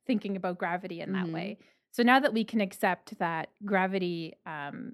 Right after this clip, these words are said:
Speaker 1: is the bending of this fabric of space-time, now you can imagine shaking that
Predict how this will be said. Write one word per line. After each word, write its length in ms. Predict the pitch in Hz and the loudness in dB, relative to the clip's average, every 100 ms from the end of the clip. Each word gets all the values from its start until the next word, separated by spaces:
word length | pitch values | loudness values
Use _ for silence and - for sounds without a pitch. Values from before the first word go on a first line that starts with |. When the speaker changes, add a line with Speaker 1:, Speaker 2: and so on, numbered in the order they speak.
| - | -10
Speaker 1:
is 200 | 185 - | -10 -6
the 120 | 202 | -6
bending 460 | 196 208 208 214 190 | 2 4 6 4 0
of 100 | 175 | -4
this 200 | 180 - | -6 -4
fabric 340 | 175 175 180 | -4 -4 -8
of 100 | 175 | -10
space-time, 720 | - 185 190 - - - 214 - _ _ _ | -8 -4 -2 -4 -10 -10 -10 -12 _ _ _
now 120 | 208 | 0
you 120 | 214 226 | 2 2
can 160 | 240 | 0
imagine 480 | 208 190 185 190 185 | 2 2 0 0 -2
shaking 520 | - 247 247 196 170 | 2 2 2 0 -2
that 260 | 170 - | -8 -10